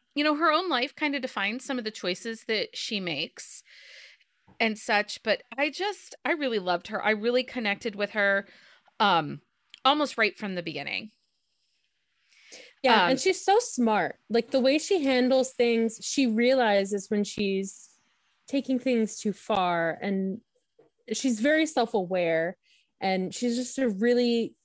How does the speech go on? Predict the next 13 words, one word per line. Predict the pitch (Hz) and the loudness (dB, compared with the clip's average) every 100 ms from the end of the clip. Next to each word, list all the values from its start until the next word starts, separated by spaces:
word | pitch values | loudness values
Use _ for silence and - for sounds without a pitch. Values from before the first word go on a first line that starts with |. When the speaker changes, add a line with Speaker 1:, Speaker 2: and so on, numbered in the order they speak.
| _ _ _ _ _ _ _ _ _ _ _ _ _ _ _ _ - | _ _ _ _ _ _ _ _ _ _ _ _ _ _ _ _ 0
Speaker 2:
awesome | 220 226 240 220 190 190 | 2 2 2 0 0 0
heroine | 190 185 170 165 | 2 2 2 0
for | 170 185 | -4 -4
this | 160 - | -4 -4
story. | - 170 160 160 | -2 0 0 0
I | 190 | -2
really | 196 185 175 | 0 -2 0
loved | 165 165 - - | -2 -4 -8 -16
Sadie | 214 190 165 156 | -8 -6 -4 -4
as | 170 | -4
a | 175 | -4
character. | 160 127 - - 208 - _ - - - - - | -6 -6 -8 -12 -12 -12 _ -20 -20 -20 -14 -4
Speaker 1:
Yeah, | 254 | -2